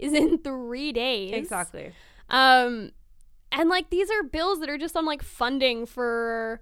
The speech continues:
Speaker 1: like, government programs, right? Like, these are things that should be passed
Speaker 2: Yeah.
Speaker 1: before they break, but, you know,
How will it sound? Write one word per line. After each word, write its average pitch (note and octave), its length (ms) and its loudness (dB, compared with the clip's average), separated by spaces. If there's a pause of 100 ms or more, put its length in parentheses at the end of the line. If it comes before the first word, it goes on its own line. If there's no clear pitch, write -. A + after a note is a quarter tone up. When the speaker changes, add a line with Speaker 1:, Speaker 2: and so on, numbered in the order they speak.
(200)
Speaker 1:
like, A#3+ 240 0
government B3 440 -2
programs, - 720 -8 (200)
right? C4+ 180 4
Like, C#4+ 180 2
these D#4+ 200 -2
are E4+ 240 -2
things C#4+ 380 -2
that C4 180 0
should G#3+ 360 -2
be A3 160 -8
passed F#3 520 -8
Speaker 2:
Yeah. B3 160 -2
Speaker 1:
before A#3 180 -2
they G#3 160 -6
break, - 800 -10 (560)
but, C4 320 -2 (2000)
you C#4 120 -8
know, C4 340 -6